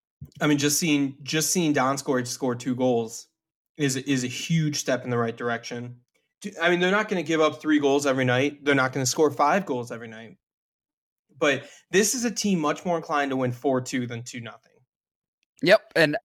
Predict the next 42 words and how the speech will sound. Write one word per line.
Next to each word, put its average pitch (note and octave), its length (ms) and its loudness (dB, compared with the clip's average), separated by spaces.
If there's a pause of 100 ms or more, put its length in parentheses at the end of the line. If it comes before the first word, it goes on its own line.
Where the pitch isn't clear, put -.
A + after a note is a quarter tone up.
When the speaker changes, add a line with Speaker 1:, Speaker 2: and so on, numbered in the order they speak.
Speaker 1:
And C3+ 440 0
Speaker 2:
I'm B3 100 8
a A#3+ 60 6
big C#3+ 240 -4
Donskoi. A#2 360 -8
I'm D#3+ 100 -4
so D#3 160 -4
glad A2+ 220 -4
you G#2+ 60 -8
mentioned G2+ 260 -12
Donskoi. G#2+ 320 -8
I C#3+ 120 -2
liked A2+ 280 -4
him G#2+ 60 -10
when G#2 80 -10
he G#2 40 -12
was G#2+ 60 -16
on G2+ 80 -12
the G2 40 -14
Sharks. A2 460 -8
I'm, G2+ 140 -14 (160)
I - 40 -10
was G2+ 100 -10
glad G#2 280 -4
he G#2 60 -10
signed G2+ 240 -10
with G2 120 -16
the, G2+ 220 -10
uh, G2+ 240 -10 (800)
or A#2 60 -6
was B2 100 -6
he D3+ 80 -4
traded? C3+ 320 0 (480)
No, A2+ 100 -6
he A2 80 -10
was, G#2+ 140 -12
he A#2+ 160 -12
signed F2+ 260 -14
with F2 80 -18 (600)
Speaker 1:
He F#3+ 100 4
signed. G#2 300 -2
Speaker 2:
Yeah. - 60 -14